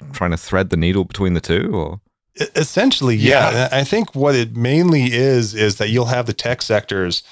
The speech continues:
Speaker 2: make a lot of noise about issues that are important to, like, the, the progressive issues, like, for example, L G B T Q rights and that,
Speaker 1: Mm.
Speaker 2: and that too, where, like,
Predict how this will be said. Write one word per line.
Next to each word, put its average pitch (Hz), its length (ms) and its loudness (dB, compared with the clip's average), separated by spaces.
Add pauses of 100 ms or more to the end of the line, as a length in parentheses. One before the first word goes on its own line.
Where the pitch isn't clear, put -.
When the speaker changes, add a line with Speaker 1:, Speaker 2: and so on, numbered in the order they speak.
(220)
Speaker 2:
make 127 300 -2
a - 20 0
lot 120 200 2
of 104 80 0
noise 104 420 0
about 95 340 -4
issues 104 440 -2
that 95 160 0
are 98 200 0
important 110 680 0
to, 104 440 -2 (160)
like, 120 160 -4
the, 139 100 -2
the 127 200 -2
progressive 110 720 -4 (280)
issues, 107 400 -2
like, 95 140 -2
for - 120 -4
example, 98 360 -4 (100)
L 104 120 -2
G 95 100 -2
B 95 140 -4
T 92 160 -6
Q 127 160 -2
rights 127 280 2
and 98 300 -2
that, 95 120 -2
Speaker 1:
Mm. 90 220 0
Speaker 2:
and 107 140 -4
that 98 180 -4
too, 151 240 0 (420)
where, 151 420 0 (100)
like, 143 300 -4